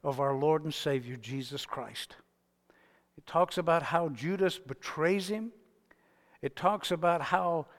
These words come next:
uh, they were able to recognize him because Judas comes and, and plants a, a kiss and a hug on him.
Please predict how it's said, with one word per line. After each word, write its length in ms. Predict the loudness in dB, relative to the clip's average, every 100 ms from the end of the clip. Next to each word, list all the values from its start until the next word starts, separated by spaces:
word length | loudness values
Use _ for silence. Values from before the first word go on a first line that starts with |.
| -20 _ _
uh, 180 | -12 -12 -12 -18 -2
they 260 | 0 0 -2 -8
were 160 | -4 -2
able 280 | 0 -2 -4
to 140 | -6
recognize 800 | -2 0 2 2 0 2 0 0
him 260 | -2 -2 -10 _
because 380 | -10 -8 -8 -8
Judas 360 | -6 -4 -4 -6
comes 420 | -4 -2 -2 -4
and, 140 | -6 -8 -16 -12
and 200 | -12 -8
plants 380 | -2 -2 0 -2
a, 180 | -2 -4 -18 -12
a 140 | -10
kiss 480 | -10 -2 -2 0 0
and 120 | 2
a 60 | 0
hug 500 | 0 2 2 0 -6 -18 -20 -20 -10
on 240 | 2 2 4
him. 380 | 0 -2 -4